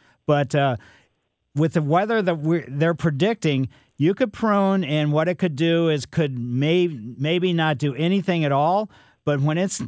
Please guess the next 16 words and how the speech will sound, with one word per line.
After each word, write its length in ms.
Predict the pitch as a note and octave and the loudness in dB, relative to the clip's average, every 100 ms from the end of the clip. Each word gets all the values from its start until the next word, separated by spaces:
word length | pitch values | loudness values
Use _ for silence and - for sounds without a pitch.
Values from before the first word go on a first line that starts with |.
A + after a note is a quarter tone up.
| - - | -12 -6
I 80 | C3+ | -2
mean, 240 | C#3 C#3 | 2 2
on 160 | B2+ C3+ | 0 0
Tuesday, 540 | A3 C4+ G3+ E3+ E3 | 0 0 0 2 2
it's 100 | E3 | 0
not 200 | E3 E3 | 0 0
even 100 | D#3 | 2
gonna 160 | C#3+ D3 | 0 0
get 160 | C#3 | 0
above 300 | C#3 B2 B2+ | 0 0 -2
freezing, 500 | - A#3 C4+ F3+ E3+ C3+ | -2 0 2 2 0 0
but 180 | D3 A#2+ - - | -2 -4 -18 -6
those 340 | C#3+ E3+ F3+ | 0 2 2
new 300 | D#3 F#3 G#3+ | 2 2 2
open 360 | F3+ F#3 F3+ D#3 | 2 2 2 0
wounds, 520 | E3 G#3+ F3+ E3 C3+ | 2 2 2 0 -4